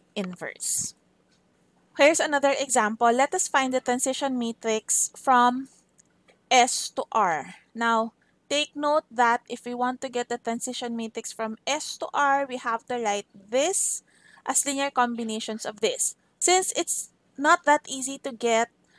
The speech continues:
this transition matrix, what I will do is I will find the transition matrix from R to S and then get its inverse.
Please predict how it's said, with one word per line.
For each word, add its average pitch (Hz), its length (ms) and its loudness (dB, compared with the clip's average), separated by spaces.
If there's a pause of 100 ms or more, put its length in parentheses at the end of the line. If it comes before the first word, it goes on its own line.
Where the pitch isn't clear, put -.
(300)
this 277 240 4
transition 269 580 -2
matrix, 220 480 -8
what 247 240 -2
I 233 160 0
will 240 180 -2
do 214 220 -6
is - 260 -6
I 233 180 -2
will 247 200 -4
find 214 460 -6
the 214 320 2 (420)
transition 277 720 2
matrix 240 540 -8
from 254 760 0 (920)
R 226 640 4 (200)
to 226 80 -6 (120)
S 247 440 2
and 240 200 -2
then 220 380 0 (480)
get 240 320 4
its - 720 -2 (1000)
inverse. 196 600 -4